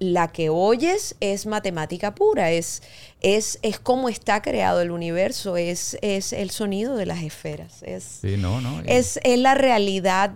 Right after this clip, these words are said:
Speaker 1: eh, es una, es una percepción de una realidad más clara co-, hacia otras dimensiones. Lo que pasa es que todo a veces lo tomamos como tan, tan baladí,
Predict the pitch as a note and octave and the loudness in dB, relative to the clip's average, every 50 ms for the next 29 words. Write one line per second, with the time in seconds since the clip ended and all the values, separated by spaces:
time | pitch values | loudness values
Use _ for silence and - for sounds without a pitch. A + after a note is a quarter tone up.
0 | B3 - - - - - - A#3 A3+ A3 G#3 G3+ F#3+ F#3 F#3+ - - G3+ G3+ - | -2 -2 -4 -4 -6 -2 0 2 2 4 2 2 0 -2 -4 -4 -4 -4 -4 -2
1 | - A#3 A#3+ B3 B3+ B3+ - - G#3+ G#3+ G#3 - A#3+ A#3+ A#3+ B3 B3 B3 B3 - | -2 0 2 2 2 0 0 0 -2 -2 -2 -2 -2 0 2 2 0 0 -2 -4
2 | _ - B3 A#3 G#3+ - - G3+ F#3+ - - - - A3 G#3 G#3 G#3+ G#3+ A#3 A#3+ | _ 0 0 0 0 -2 -2 -4 -4 -4 -4 -4 -2 0 2 2 2 0 -2 -4
3 | A3+ G#3 B3 A3 G#3+ G#3+ G#3+ A3 A#3 B3 - - B3 A3 A3 G#3+ G3 F#3+ F3+ F3+ | -2 0 0 0 0 0 0 0 0 0 -2 -4 -4 0 2 2 2 2 0 0
4 | F3+ F#3 G3 G3 - A3+ A#3 B3 B3+ C4 B3+ - - - - - B3+ C4 C4+ C4 | 0 0 0 0 -2 -4 -4 -4 -2 -4 -4 -6 -8 -8 -4 0 2 4 4 4
5 | A#3+ G3+ D#3+ D3+ C#3+ D#3+ - - - - - - - - A#3+ A3+ A3+ - - A3 | 4 4 4 2 0 -2 -6 -14 -20 -20 -20 -20 -6 0 0 0 2 2 2 0
6 | G#3+ G#3 G#3+ - - A3 G#3+ G3 F#3+ G3+ G#3+ A3 A3+ A3+ - B3 B3+ A#3+ A#3+ A3+ | 0 0 -2 -4 -4 -2 2 4 4 6 6 4 2 2 0 -2 -2 -2 -2 -2
7 | G#3 F#3+ F#3 F3+ - - B3 A#3+ A3+ G3 F3+ E3+ F3+ E3+ F#3 E3 G3 G3 - - | -2 -2 -2 -4 -2 0 0 0 0 0 -2 -4 -6 -6 -4 -6 -6 -6 -6 -8
8 | A3 - - A3+ A#3 A#3 A3+ A3 A3+ A3 - B3 A3 A3+ A3 G#3+ - F#3+ G3 G3 | -6 -2 0 2 2 2 2 0 0 -2 -2 -4 -4 -6 -6 -6 -6 -6 -4 -4
9 | G3 G3+ G#3+ A3 A3 - - - - - - - - - - A#3 A3 G3+ F#3+ F#3+ | -4 -4 -4 -6 -6 -8 -14 -18 -20 -20 -20 -20 -10 -4 -4 -2 0 0 -2 -2
10 | - G#3 G3 G3 G3 F#3+ F#3+ F#3+ F#3+ F#3 - _ _ _ _ _ _ _ _ _ | -2 -2 -2 -2 -2 -2 -4 -4 -6 -8 -12 _ _ _ _ _ _ _ _ _
11 | _ _ - B3 A3 G#3 G#3+ G#3 G#3 G3+ F#3+ F3 F3+ F3+ G3 B3+ C4+ D4 D4 D4 | _ _ 2 4 4 4 4 4 4 4 4 4 4 2 2 2 0 0 -2 -4
12 | - - | -6 -12